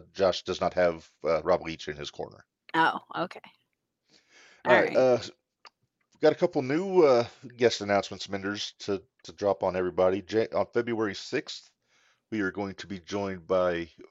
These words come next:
Speaker 1: another returning guest, Sam Stackhouse.
Speaker 2: I'm excited about this one.
Speaker 1: Yeah, 'cause you weren't with us when we interviewed him the first time, were you?
Speaker 2: I was
Speaker 1: Me and
Speaker 2: not.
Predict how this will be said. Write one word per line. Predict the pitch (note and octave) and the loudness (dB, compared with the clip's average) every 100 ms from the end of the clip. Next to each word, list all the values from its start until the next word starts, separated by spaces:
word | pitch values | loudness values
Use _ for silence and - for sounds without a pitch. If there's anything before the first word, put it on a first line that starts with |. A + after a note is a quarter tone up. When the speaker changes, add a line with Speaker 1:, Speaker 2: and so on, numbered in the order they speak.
| _ | _
Speaker 1:
another | G2 G2+ G#2+ B2 | -4 -2 -2 -2
returning | A#2 - G#2+ F2+ E2 | -2 -4 -6 -6 -8
guest, | D#2+ E2 D#2+ - _ _ | -4 -4 -4 -10 _ _
Sam | - - F2+ | -12 -6 -4
Stackhouse. | - F#2 E2 - F#2+ B2 - - - _ - | -2 2 2 2 2 0 -8 -14 -20 _ 8
Speaker 2:
I'm | F4+ F4+ | 10 8
excited | - C#4+ C4 A#3+ | 4 6 6 4
about | G3+ F#3+ - | 2 0 0
this | F3 - | -10 -6
one. | E3+ E3 F3 _ _ _ _ _ _ | -6 -6 -10 _ _ _ _ _ _
Speaker 1:
Yeah, | A2+ | -2
'cause | A#2 A2+ | -2 -2
you | A3+ | 0
weren't | A#3 | 0
with | F3+ G3+ | 0 2
us | - | 0
when | - A#2 | -2 -2
we | G#2+ | 0
interviewed | G2+ G2 | 0 -4
him | G2 | -6
the | F2 | -6
first | C3+ D#3 | -4 -2
time, | - F2+ | 0 -2
were | F#2 A2+ | -2 -4
you? | E2 | 0
Speaker 2:
I | D#2+ D#4+ | 2 2
was | E4+ F4 | 0 0
Speaker 1:
Me | E4+ E4+ | 2 4
and | D#4 | 6
Speaker 2:
not. | A3 | 4